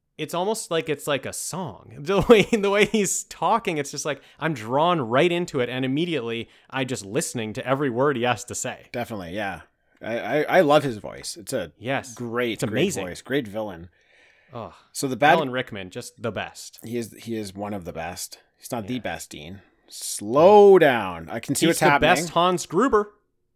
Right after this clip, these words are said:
Speaker 2: Y-, yes, he is the best Hans Gruber. Okay.
Speaker 1: Yeah,
Speaker 2: I'll
Speaker 1: that's
Speaker 2: accept
Speaker 1: what I meant, Tim.
Speaker 2: I'll accept, <laughs> I'll accept that, uh, <laughs> that caveat that you threw in
Speaker 1: He's
Speaker 2: there.
Speaker 1: the best in this movie.
Speaker 2: He's the best Hans Gruber that
Speaker 1: Yeah,
Speaker 2: there
Speaker 1: but he's
Speaker 2: ever
Speaker 1: also
Speaker 2: has
Speaker 1: the best
Speaker 2: been.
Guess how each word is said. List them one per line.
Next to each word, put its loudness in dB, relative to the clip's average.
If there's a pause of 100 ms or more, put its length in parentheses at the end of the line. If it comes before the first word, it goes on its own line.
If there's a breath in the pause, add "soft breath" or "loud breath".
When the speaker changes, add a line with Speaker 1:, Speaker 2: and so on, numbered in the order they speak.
(240)
Speaker 2:
Y-, -20 (220)
yes, -6
he -4
is -2
the -8
best -6
Hans -10
Gruber. -14
Okay. -12 (220)
Speaker 1:
Yeah, -8 (200)
Speaker 2:
I'll -8
Speaker 1:
that's 0
Speaker 2:
accept -6
Speaker 1:
what -4
I -6
meant, -8
Tim. -8
Speaker 2:
I'll -4
accept, -8 (120)
<laughs> -10
I'll -4 (340 loud breath)
accept 0
that, 0
uh, -2
<laughs> -4
that 0
caveat -4
that -8
you -10
threw -10
in -10
Speaker 1:
He's -2
Speaker 2:
there. -8
Speaker 1:
the -2
best -2
in -6
this -2
movie. -4
Speaker 2:
He's -4
the -4
best 0
Hans 2
Gruber -4 (420)
that -2
Speaker 1:
Yeah, 0
Speaker 2:
there -2
Speaker 1:
but 2
he's 0
Speaker 2:
ever 4
Speaker 1:
also 6
Speaker 2:
has 2
Speaker 1:
the 0
best 2
Speaker 2:
been. -12